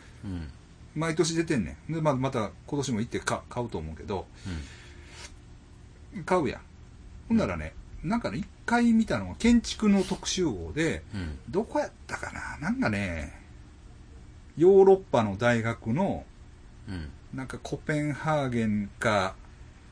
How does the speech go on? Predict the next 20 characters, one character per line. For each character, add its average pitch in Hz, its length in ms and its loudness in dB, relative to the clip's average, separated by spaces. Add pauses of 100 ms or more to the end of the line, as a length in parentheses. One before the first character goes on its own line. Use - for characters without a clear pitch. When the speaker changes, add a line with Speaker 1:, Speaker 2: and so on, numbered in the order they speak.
(500)
Speaker 2:
と 104 100 -6
か 104 200 -4
ジ - 160 -2
ュ 127 60 4
ネ 131 240 6
ー 104 40 0
ブ 90 100 -8
と 85 100 -12
か 85 80 -10
そ - 180 2
う 139 80 4
い 123 80 2
う、 120 180 2 (320)
な 95 120 -6
ん - 40 -8
か - 80 -8
そ 139 200 0
う 127 60 4
い 120 60 4
う、 120 200 0